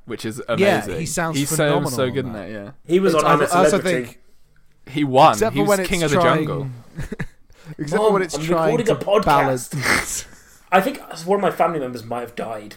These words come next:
Speaker 3: but it's fine. I've got a
Speaker 2: Nice.
Speaker 3: podcast to record, Mom. Carry
Speaker 2: Except
Speaker 3: on.
Speaker 2: for when it's trying to balance police sirens. I think it's very well produced by Steve Power, which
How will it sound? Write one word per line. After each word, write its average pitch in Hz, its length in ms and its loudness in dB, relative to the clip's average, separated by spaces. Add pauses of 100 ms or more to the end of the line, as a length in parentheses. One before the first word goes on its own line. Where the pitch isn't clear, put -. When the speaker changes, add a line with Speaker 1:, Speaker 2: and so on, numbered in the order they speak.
Speaker 3:
but 127 160 4 (160)
it's - 100 -8
fine. 139 360 -2
I've 143 240 -4
got 156 200 0
a - 40 -12
Speaker 2:
Nice. 151 180 -2
Speaker 3:
podcast 127 200 -6
to 123 80 -20
record, 117 380 -14
Mom. 113 220 -10 (1700)
Carry 185 220 4
Speaker 2:
Except 165 180 6
Speaker 3:
on. 196 60 6
Speaker 2:
for 220 80 4
when 226 120 6
it's - 340 -4
trying 165 440 4
to 156 120 -2
balance 135 640 -2 (220)
police 131 300 -2
sirens. 117 360 -4
I 117 60 -4
think 131 160 -4
it's 135 120 -10
very 131 220 0
well 127 140 0
produced - 880 -4
by 127 200 0
Steve 127 440 -6
Power, 127 440 -2 (100)
which - 280 -14